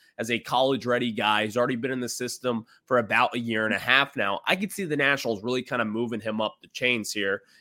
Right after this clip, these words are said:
and getting him up to the majors relatively soon, a lot sooner than we think, at least at this moment in time. But I think second base is going to be a very intriguing position. And as you mentioned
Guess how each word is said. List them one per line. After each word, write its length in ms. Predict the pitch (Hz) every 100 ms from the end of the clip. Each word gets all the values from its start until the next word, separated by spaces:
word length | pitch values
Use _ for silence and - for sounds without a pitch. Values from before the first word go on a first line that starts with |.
| -
and 200 | 101 98
getting 200 | 143 147
him 120 | 123
up 140 | 127 -
to 60 |
the 80 | 113
majors 440 | 107 110 104 98 104
relatively 680 | 110 101 - 104 101 92 - _
soon, 360 | - - 139 107
a 60 | 101
lot 240 | 117 -
sooner 220 | 139 117
than 120 | 104
we 100 | 90
think, 400 | 87 - 123 - _ _ _
at 140 | 95
least 240 | 104 95 98
at 80 | -
this 220 | 98 -
moment 320 | 98 92 90
in 80 | 82
time. 320 | 104 95 92
But 300 | 95 95 - _ _ _ _ -
I 100 | 190
think 160 | 226 190
second 360 | 196 185 165
base 340 | 147 165 156 -
is 140 | 123
going 160 | 131 135
to 60 | 123
be 140 | 120
a 40 |
very 580 | 104 98 104 139 143 120
intriguing 480 | 107 - 113 110 104
position. 380 | - 110 107 110
And 100 | 110
as 240 | 123 131
you 80 | 120
mentioned 580 | 110 123 120 139 139